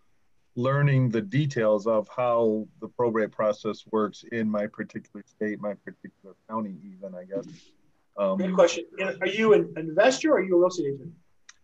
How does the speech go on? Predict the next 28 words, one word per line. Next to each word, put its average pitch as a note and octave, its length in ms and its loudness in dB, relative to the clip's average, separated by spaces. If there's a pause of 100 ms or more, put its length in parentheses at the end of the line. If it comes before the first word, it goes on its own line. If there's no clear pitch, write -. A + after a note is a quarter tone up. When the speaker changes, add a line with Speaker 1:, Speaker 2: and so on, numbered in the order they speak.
(140)
Speaker 1:
Um, G3 360 2
I'm G3+ 280 4
primarily F3+ 580 0
an D3+ 80 2
investor. C#3+ 500 2
I'm C#3 120 2
actually, C3 640 0 (120)
um, A#2+ 220 0
in A#2+ 80 -2
the A#2 80 -2
process A#2 520 -2
of A2+ 80 -10 (100)
getting A2 260 -8
my, G#2 340 -2 (160)
my G#2+ 200 -6 (120)
agent's G#2 560 -20
license. A2 420 -8 (340)
I G#2 60 -14
wanna G2+ 220 -8 (200)
add G#2 100 -4
that G2+ 200 0
as G2 200 -6
a, G2+ 180 2 (140)
another G2 280 -6 (420)
arrow G#2+ 280 2
in G2+ 80 -2
the F#2+ 60 -6
quiver. G#2+ 420 -2